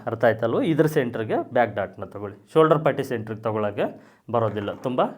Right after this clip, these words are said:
ಕ್ರಾಸ್ ಆಗುತ್ತೆ, ಸೈಡಿಗೆ ಹೋಗುತ್ತೆ. ಮತ್ತು ಆರ್ಮ್ ಹೋಲ್ ಶೇಪು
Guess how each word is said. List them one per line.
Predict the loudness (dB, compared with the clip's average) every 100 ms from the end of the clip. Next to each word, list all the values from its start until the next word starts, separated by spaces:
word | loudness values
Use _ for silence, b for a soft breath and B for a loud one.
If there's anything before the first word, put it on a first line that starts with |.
| -8
ಕ್ರಾಸ್ | 6 6 6
ಆಗುತ್ತೆ, | -4 -4 -8
ಸೈಡಿಗೆ | -6 -6 -8
ಹೋಗುತ್ತೆ. | -12 -14 -20 _ _ B B B B -2 -4 -14 -4
ಮತ್ತು | -4 -2 -4 0 2
ಆರ್ಮ್ | 2 2
ಹೋಲ್ | -4 -6 -16
ಶೇಪು | -18 -12 -12 -12